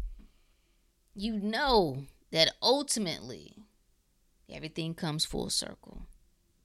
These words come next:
Everything comes full circle. So <laughs> pain is coming, man.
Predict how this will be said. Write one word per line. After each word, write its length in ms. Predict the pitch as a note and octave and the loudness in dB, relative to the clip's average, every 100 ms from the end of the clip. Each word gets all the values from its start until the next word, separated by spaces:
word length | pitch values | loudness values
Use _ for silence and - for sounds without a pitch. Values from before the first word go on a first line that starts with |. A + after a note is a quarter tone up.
| _ _ _ - | _ _ _ -10
Everything 680 | D3+ D#3+ F3 F3+ E3+ E3 D#3+ | -2 4 4 4 2 2 0
comes 320 | - D3 D3 | 0 -4 -4
full 240 | - D3 - | -4 -2 2
circle. 520 | - E3+ - - - - - | 2 -2 -10 -14 -16 -20 -10
So 680 | - - G#3 F3+ D#3+ D3+ C#3+ - - - - - - - - - - - - - - - _ - - - - - - - - - | 0 4 6 4 4 0 -4 -8 -14 -20 -20 -20 -20 -20 -20 -20 -20 -20 -18 -14 -14 -14 _ -20 -18 -18 -16 -14 -14 -14 -16 -12
<laughs> 60 | C3+ C3 _ _ _ - - - - - - - - _ _ _ _ _ _ - - - | -12 -14 _ _ _ 2 4 4 2 2 0 0 -14 _ _ _ _ _ _ 0 0 2
pain 260 | D#3 D#3 F#3 | 0 2 0
is 140 | G3 | 0
coming, 400 | - E3 G#3 F#3+ | -2 -2 -2 -2
man. 540 | D#3+ D#3 D#3 D#3+ E3 | -2 -2 -4 -4 -6